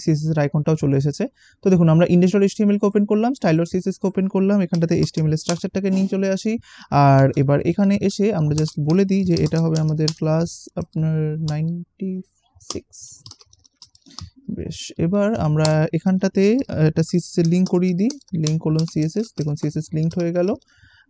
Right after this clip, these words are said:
আচ্ছা বেশ, এবার আমরা এখানে একটা কাজ করি, সবার প্রথমে দেখুন, তো আমরা এখানে একটা কিউব তৈরি করব, তাই তো? তাই সবার প্রথমে আমি এখানে একটা div নিই, তার নাম দিলাম আমি ডট কিউব কন্টেইনার,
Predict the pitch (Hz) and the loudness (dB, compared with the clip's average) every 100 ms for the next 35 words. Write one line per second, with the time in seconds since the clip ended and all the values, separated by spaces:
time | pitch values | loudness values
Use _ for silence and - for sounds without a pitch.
0 | 135 - - 139 - - - 233 254 285 | -4 -2 -4 -4 -6 -6 0 2 2 2
1 | 170 165 - 170 180 185 175 156 - 143 | 2 2 2 0 0 0 2 0 2 0
2 | 220 - 156 156 185 247 233 180 208 - | 0 0 0 0 0 2 2 4 2 0
3 | _ _ _ _ _ 180 160 170 202 240 | _ _ _ _ _ 2 4 6 6 6
4 | 254 262 277 - 226 214 190 151 147 139 | 4 4 0 4 4 6 4 6 4 2
5 | 147 254 170 139 156 151 180 190 208 208 | 2 2 2 2 4 4 4 2 4 2
6 | 240 240 240 247 247 240 160 196 226 226 | 4 4 4 2 2 2 4 4 6 4
7 | 196 - _ - 180 170 180 196 214 214 | 4 0 _ 2 4 4 4 4 2 2
8 | 247 208 160 - - - 240 233 185 151 | 0 2 2 2 0 4 6 6 4 4
9 | 147 131 | 2 0